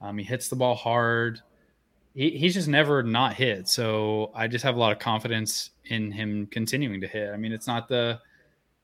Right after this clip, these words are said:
it's not the craziest profile. If he doesn't hit, what do you really have here? But this is, we could say the same for pretty much every first base prospect that we're gonna talk about. All these guys have to hit.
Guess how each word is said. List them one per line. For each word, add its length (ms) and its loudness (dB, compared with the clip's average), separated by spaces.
it's 120 -6
not 100 2
the 60 -4
craziest 420 2
profile. 540 4
If 100 -2
he 60 -4
doesn't 260 -2
hit, 260 0
what 120 -4
do 80 0
you 80 0
really 160 0
have 260 -2
here? 540 0
But 260 -2
this 220 -6
is, 320 -4
we 180 0
could 100 -4
say 160 4
the 100 2
same 280 0
for 220 -4
pretty 220 -2
much 120 -2
every 220 0
first 320 -4
base 160 0
prospect 540 0
that 120 -2
we're 80 -2
gonna 140 -2
talk 260 0
about. 320 -8
All 140 4
these 160 -2
guys 160 -2
have 200 0
to 100 -10
hit. 220 -14